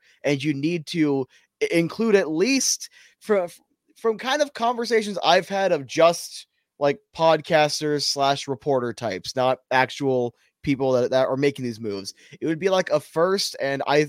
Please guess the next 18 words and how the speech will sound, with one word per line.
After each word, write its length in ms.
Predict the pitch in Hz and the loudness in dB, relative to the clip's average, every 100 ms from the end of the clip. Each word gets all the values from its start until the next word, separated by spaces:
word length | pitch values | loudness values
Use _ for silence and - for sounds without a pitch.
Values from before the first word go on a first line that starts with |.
| 104 | 0
I 100 | 139 | -4
think 180 | 156 | -2
I 80 | 139 | -4
threw, 360 | 135 147 139 131 _ _ _ | -4 -4 -4 -6 _ _ _
uh, 300 | 113 113 104 | -8 -6 -6
Lipkin 540 | 101 131 139 139 117 | -4 -4 -4 -6 -6
'cause 80 | 101 | -4
I 100 | 113 | -4
didn't 160 | 110 113 | -4 -6
wanna 200 | 113 110 | -8 -8
throw 180 | - 117 | -4 -2
away 220 | 110 110 | 0 -2
Lutzy, 480 | 98 120 - 170 175 - _ _ | -2 -2 0 -2 -2 -8 _ _
but 160 | 151 - | 0 4
it 80 | |
would 200 | 185 196 | 6 6
probably 420 | - 196 240 214 190 | 6 6 8 6 4
be 280 | 208 190 | 4 2